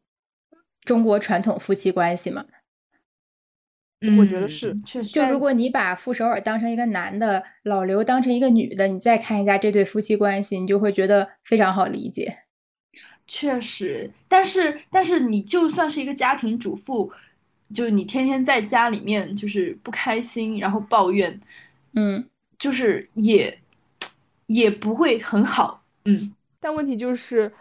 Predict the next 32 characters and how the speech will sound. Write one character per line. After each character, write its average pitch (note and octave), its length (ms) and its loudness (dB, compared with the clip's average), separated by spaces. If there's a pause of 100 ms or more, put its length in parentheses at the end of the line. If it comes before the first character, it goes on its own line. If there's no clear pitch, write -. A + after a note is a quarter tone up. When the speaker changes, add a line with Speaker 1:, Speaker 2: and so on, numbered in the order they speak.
(120)
Speaker 2:
呃， G3+ 280 2 (480)
中 E4+ 180 2
国 B3+ 140 2
有 A3+ 140 4
这 E4+ 200 -2
么 G#3+ 160 0
多 G#3 140 4
的 G3 80 0
家 A3+ 180 0
庭 A3+ 220 -2
主 F#3+ 180 -8
妇， G3 140 -10
但 B3 180 0
从 A#3+ 140 -4
来 G#3 80 0
没 G#3+ 100 0
有 G#3 80 0
人 F#3 160 -2
提 - 320 -14
出 G3+ 220 -10
过 F#3+ 100 0
这 F#3 80 -2
个 F#3 80 0
问 F3+ 220 -2
题， E3 180 -10 (220)
啊， - 180 -10
但 D4 160 2
是 B3+ 120 2
只 F#3+ 120 -6
是 A3+ 160 -6
这 B3 220 -6
一， G#3 240 -4